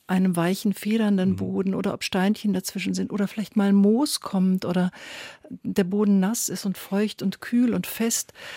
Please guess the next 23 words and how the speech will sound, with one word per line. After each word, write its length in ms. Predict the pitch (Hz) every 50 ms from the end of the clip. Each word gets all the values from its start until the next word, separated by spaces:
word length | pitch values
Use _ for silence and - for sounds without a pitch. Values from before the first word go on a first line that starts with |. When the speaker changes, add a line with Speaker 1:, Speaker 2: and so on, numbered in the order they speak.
| - - _ -
Speaker 1:
Also 180 | 196 185 190
das, 240 | - 208 190 202 - - -
das 240 | - 208 190 -
ist 140 | 180 - -
unglaublich 560 | - - 233 240 254 233 214 - 214 196 - -
viel 160 | - 247 247
zu 140 | - - 196
entdecken, 420 | 185 196 190 - 233 - 240 190
alleine 380 | 175 175 180 185 220 262 269 226
mit 180 | 202 196 -
den 120 | 202 196 190
Füßen. 460 | - - 240 247 254 - - 165 151 - _ - -
Speaker 2:
Mhm. 240 | 113 107 107 120 - _
Wie 120 | - 120
reagieren 560 | 113 123 117 113 101 98 98 104 131 151 151
Ihre, 260 | 156 - 120 123 139
ja, 220 | 131 - - 127 127
Kursteilnehmerinnen 920 | - - 143 139 135 - - 139 139 135 131 135 139 135 127 139 139 139
und 120 | 117 -
Teilnehmer, 380 | - 123 123 123 131 135 127 120
wenn 80 | 120
Sie 80 | 113 120
sagen, 180 | 123 139 123